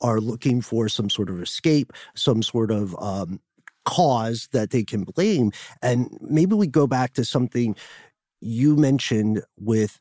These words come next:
jigsaws and the Great Depression, because a-, at first glance, honestly, it sounds like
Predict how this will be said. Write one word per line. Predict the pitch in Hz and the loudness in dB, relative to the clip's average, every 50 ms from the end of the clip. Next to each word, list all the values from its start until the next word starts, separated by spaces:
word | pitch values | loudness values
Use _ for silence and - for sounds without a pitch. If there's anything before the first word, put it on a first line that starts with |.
| _ _ - 101 | _ _ -20 -14
jigsaws | - - - 156 214 233 - - - - - 82 78 78 78 90 107 - - - - | -8 -2 2 2 2 2 2 -2 -6 -6 -4 -6 -6 -6 -8 -8 -8 -10 -8 -4 0
and | 120 131 123 120 | 2 2 4 4
the | 127 104 | 2 0
Great | 92 - - 92 90 117 147 202 208 - _ - | -2 -8 -8 -4 0 2 2 2 2 0 _ -2
Depression, | 175 123 - - - - 185 226 240 - - 107 92 78 - 135 | -2 -2 -2 -4 -4 -2 -2 -2 -2 -2 -2 -2 -2 -4 -4 -4
because | 139 156 143 - 190 151 | -2 0 2 4 4 2
a-, | 147 - - - - - - | 2 -2 -6 -8 -4 -2 0
at | 170 - | 0 0
first | - - 240 277 262 - - | 2 2 2 2 0 -2 0
glance, | - 160 131 104 92 98 - - - | 0 2 2 2 0 -4 -8 -4 0
honestly, | 123 131 135 139 117 104 - - 101 92 90 85 - - - - - _ - | 2 2 2 2 2 0 -2 -4 -4 -4 -4 -6 -8 -12 -20 -20 -16 _ -2
it | 131 135 117 | -2 -2 0
sounds | - - 143 127 135 123 113 - | 0 0 2 2 2 0 -2 -2
like | 127 117 110 101 - | -2 -2 -2 -2 -4